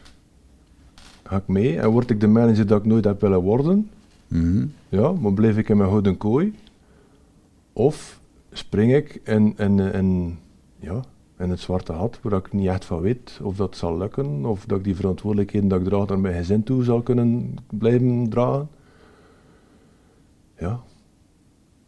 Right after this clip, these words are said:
Speaker 1: En dat is inderdaad een, eh, een van, van de keerpunten in mijn leven geweest, wo-, waar ik van zeg, ik ben nog altijd content dat ik het gedaan heb.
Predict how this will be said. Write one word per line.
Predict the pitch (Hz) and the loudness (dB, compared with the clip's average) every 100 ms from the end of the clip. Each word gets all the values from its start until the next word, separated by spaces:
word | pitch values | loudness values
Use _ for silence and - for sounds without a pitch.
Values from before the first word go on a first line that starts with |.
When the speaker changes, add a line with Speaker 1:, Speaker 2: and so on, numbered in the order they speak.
| _ _ _ | _ _ _
Speaker 1:
En | 87 87 | -8 -4
dat | 90 | 0
is | 95 92 | 0 2
inderdaad | 95 90 85 92 107 | 2 0 0 -2 -2
een, | 110 104 | -2 -2
eh, | - 95 98 104 - 101 | -2 -6 -8 -10 -12 -4
een | 110 | -2
van, | 104 104 98 95 | 0 0 0 -2
van | 90 | -6
de | 85 | -6
keerpunten | 78 101 98 107 101 98 | -4 -6 -4 -4 -4 -4
in | 87 | -4
mijn | 78 | -6
leven | 80 101 | -8 -8
geweest, | 104 117 117 - - | -6 -6 -10 -12 -14
wo-, | 95 92 90 90 | -10 -6 -6 -6
waar | 95 95 | -4 -2
ik | |
van | 92 85 | -2 -6
zeg, | 80 104 127 - _ - - _ _ _ _ _ - | -4 -6 -6 -14 _ -20 -20 _ _ _ _ _ -12
ik | 101 90 | -6 -2
ben | 98 | -2
nog | 90 | -2
altijd | 101 113 | -4 -6
content | - 104 113 120 123 - _ _ _ _ _ _ _ _ _ _ _ _ _ | -6 -4 -2 -2 -4 -12 _ _ _ _ _ _ _ _ _ _ _ _ _
dat | - | -10
ik | 98 | -8
het | 110 | -6
gedaan | 101 92 82 | -6 -6 -6
heb. | 76 - | -8 -12